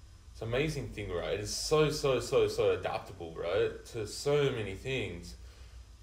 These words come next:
But if you're just going out there doing silly things, like playing basketball for four hours every day,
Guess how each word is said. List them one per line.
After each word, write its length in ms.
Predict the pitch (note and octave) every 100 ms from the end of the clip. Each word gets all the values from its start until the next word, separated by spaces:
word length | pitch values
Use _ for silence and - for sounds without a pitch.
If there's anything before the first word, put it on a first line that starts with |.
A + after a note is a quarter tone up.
| -
But 520 | G#2 G2+ G2+ - -
if 240 | A2+ - B2+
you're 160 | F3
just 300 | F3 D#3+ - - -
going 240 | A#2+ A#2 G2
out 260 | G#2+ -
there 140 | A2 F2
doing 540 | G#2+ A2+ G#2+ F#2+ - -
silly 420 | - - C3+ A2
things, 400 | F2+ G#2+ G2 F2
like 220 | F2+ -
playing 640 | G#2+ G2+ G2+ G2 F#2 F2 F2 -
basketball 480 | F2+ F2+ F#2+ - F#2+
for 140 | - -
four 320 | - G2 F#2
hours 320 | F2 F2 F2 - - -
every 380 | A2 A2+ G2+ G2
day, 380 | G2+ F#2+ F2